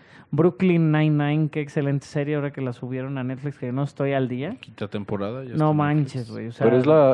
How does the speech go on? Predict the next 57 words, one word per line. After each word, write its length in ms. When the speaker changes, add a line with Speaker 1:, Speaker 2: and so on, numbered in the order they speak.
Speaker 3:
¿esa 220
es 60
la 100
más 240
nueva, 280
la 140
quinta 240
Speaker 2:
No, 100
Speaker 3:
temporada? 340
Speaker 1:
No, 100
es 60
Speaker 2:
la 80
Speaker 1:
la 80
sep-, 80
Speaker 2:
sexta. 260
Speaker 1:
ahorita 320
van 200
en 80
la 100
séptima, 460
ahorita 320
salió 260
el 80
primer 280
capítulo 340
de 20
la 60
séptima, 280
Speaker 2:
No, 120
Speaker 1:
¿no? 140
Speaker 2:
no, 80
terminó 460
la 140
sexta. 380
Speaker 1:
Ah, 260
ok, 180
terminó 360
la 60
Speaker 2:
Ajá. 80
Speaker 1:
sexta, 220
tienes 220
Speaker 3:
Es 60
que 60
no 80
Speaker 1:
razón. 180
Speaker 3:
sé 120
si 80
la 100
he 40
visto. 200
Speaker 2:
Fue 200
estreno 440
de 60
enero 200
a 20
mayo. 280
Speaker 1:
Ajá. 340